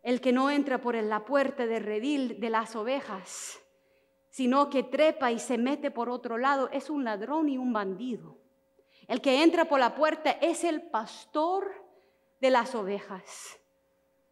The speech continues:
El portero le abre la puerta. Y las ovejas oyen su voz, llama por nombre a las ovejas y las saca del redil cuando ya ha sacado a todas las que son suyas, va delante de ellas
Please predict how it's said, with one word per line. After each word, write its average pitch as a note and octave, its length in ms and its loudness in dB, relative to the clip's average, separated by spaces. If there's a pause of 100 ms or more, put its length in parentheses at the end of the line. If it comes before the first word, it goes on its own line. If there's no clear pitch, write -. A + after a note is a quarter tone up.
(380)
El B3+ 160 0
portero C#4 800 4
le A3 200 -4
abre B3+ 300 2
la D4 160 -4
puerta. D#4 540 -4 (540)
Y C#4 100 2
las C#4+ 200 2
ovejas D#4 540 4
oyen E4+ 480 6
su C#4 220 -2
voz, D#4+ 360 4 (300)
llama F4+ 540 4
por C4 260 4
nombre E4+ 560 6
a C4+ 80 4
las C4+ 280 2
ovejas D#4 540 4
y C#4 60 -4
las A#3+ 320 0
saca E4+ 320 2
del B3+ 260 2
redil D4+ 560 4 (220)
cuando C#4 300 6
ya E4 340 4
ha D#4 240 4
sacado E4+ 600 4
a D4+ 180 0
todas F4+ 420 4
las D4 240 0
que B3+ 140 2
son D4+ 260 2
suyas, D4+ 640 4
va D#4+ 160 6
delante D#4 600 4
de C4+ 280 2
ellas E4+ 300 4